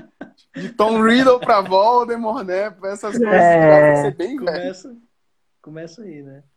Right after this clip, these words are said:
Speaker 3: Pois é, gente, assim, o, o, o Sméagol, né,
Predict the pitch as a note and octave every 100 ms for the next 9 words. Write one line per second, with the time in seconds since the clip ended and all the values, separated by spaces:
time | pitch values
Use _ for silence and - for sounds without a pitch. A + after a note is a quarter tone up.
0 | _ _ _ F#3+ D3 C3+ B2 A#2+ A#2 -
1 | - C#3 C3 C#3+ D#3+ D#3 D3 G3+ C#3+ _
2 | _ C#3+ D3 C#3 E3 E3 B2+ - _ _
3 | A#2+ A#2+ C#3